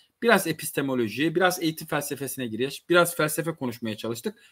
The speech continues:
Biraz dediğime bakmayın. Bence bunlar Türkiye'nin bir numaralı gündem maddesi haline gelmesi gereken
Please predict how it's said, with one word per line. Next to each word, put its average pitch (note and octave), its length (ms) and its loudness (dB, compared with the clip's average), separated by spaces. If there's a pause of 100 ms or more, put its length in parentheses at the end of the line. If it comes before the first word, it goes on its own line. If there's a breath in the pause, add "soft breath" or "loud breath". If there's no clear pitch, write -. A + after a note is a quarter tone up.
(140 soft breath)
Biraz F#3 220 10
dediğime F3+ 320 6
bakmayın. F#3 400 4 (260 soft breath)
Bence E3 320 6
bunlar D#3 240 0
Türkiye'nin F3 540 0 (220 loud breath)
bir F3+ 160 6
numaralı C3 300 6
gündem D#3 340 2
maddesi A#2+ 400 0
haline A#2 200 -2
gelmesi B2 420 -2
gereken G3+ 360 0